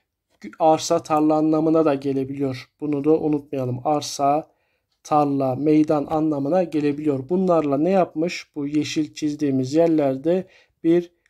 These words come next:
tenasüp yapılmıştır. Aşkı bir gökyüzüne benzetiyor değil mi şairimiz? Aşk fezası. İşte burada da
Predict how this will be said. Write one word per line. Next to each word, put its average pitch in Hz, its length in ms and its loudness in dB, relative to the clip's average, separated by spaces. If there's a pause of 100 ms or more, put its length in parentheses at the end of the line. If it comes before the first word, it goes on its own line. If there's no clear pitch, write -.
(200)
tenasüp 160 840 0 (600)
yapılmıştır. 131 840 -6 (1400)
Aşkı 160 400 2
bir 202 320 0 (180)
gökyüzüne 175 560 2
benzetiyor 170 600 4
değil 208 140 2
mi 214 140 -2
şairimiz? 143 760 -2 (2000)
Aşk - 600 -2 (720)
fezası. 143 680 0
İşte 160 360 -2
burada 165 320 2
da 202 340 2